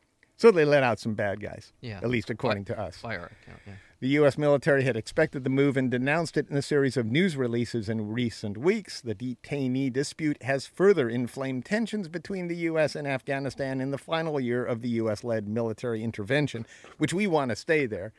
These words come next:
Speaker 1: And meanwhile, is it Karzai is saying,
Speaker 2: Yeah.
Speaker 1: "Uh-uh. No,
Speaker 2: Well,
Speaker 1: we don't want you there. In fact, here, we're gonna dump some prisoners out."
Speaker 2: Right.
Speaker 1: And the prisoners are coming out of a prison that Karzai wanted shut down anyway.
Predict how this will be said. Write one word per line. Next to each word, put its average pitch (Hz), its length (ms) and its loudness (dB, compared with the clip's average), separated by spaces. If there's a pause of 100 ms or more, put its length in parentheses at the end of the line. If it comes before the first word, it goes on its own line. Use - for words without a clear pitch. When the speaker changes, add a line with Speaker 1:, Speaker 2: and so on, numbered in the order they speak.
(720)
Speaker 1:
And 127 260 0
meanwhile, 135 520 0
is 117 120 -4
it - 120 -10
Karzai 127 480 2
is 110 100 -4
saying, 113 320 -2
Speaker 2:
Yeah. 135 200 -6
Speaker 1:
"Uh-uh. 107 240 -10 (580)
No, 139 120 0
Speaker 2:
Well, 127 120 0
Speaker 1:
we 147 140 0
don't 143 160 2
want 151 280 2
you 131 100 2
there. 110 260 0
In 123 160 -6
fact, 139 360 0
here, 151 220 0
we're 135 120 -2
gonna 139 180 0
dump 120 280 -2
some 117 160 -6
prisoners 127 480 -2
out." 101 340 -4 (180)
Speaker 2:
Right. 107 400 -2 (100)
Speaker 1:
And 131 160 2
the 117 80 -2
prisoners 127 400 0
are 127 40 -6
coming 127 260 -2
out 117 140 0
of 110 80 -2
a 110 40 -6
prison 123 360 -2
that 117 160 -4
Karzai 113 360 -2
wanted 104 400 -6 (580)
shut 135 240 -2
down 113 260 -4
anyway. 107 400 -4